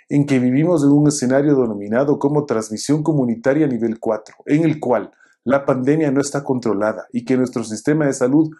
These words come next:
ya no tiene capacidad de respuesta disponible para hacerle frente. ¿Qué hacer? Necesitamos de forma urgente medidas amplias para evitar la sobrecarga de los servicios de salud y reducir el exceso de morbilidad y mortalidad.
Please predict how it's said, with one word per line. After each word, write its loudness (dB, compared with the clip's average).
ya 2
no 0
tiene 2
capacidad 0
de 0
respuesta -2
disponible 0
para 2
hacerle -4
frente. -20
¿Qué 4
hacer? -4
Necesitamos -2
de -2
forma -2
urgente -4
medidas 0
amplias -2
para -4
evitar -4
la 0
sobrecarga 0
de -2
los -8
servicios -4
de -4
salud 0
y 0
reducir 2
el 2
exceso 0
de 0
morbilidad 0
y -4
mortalidad. -4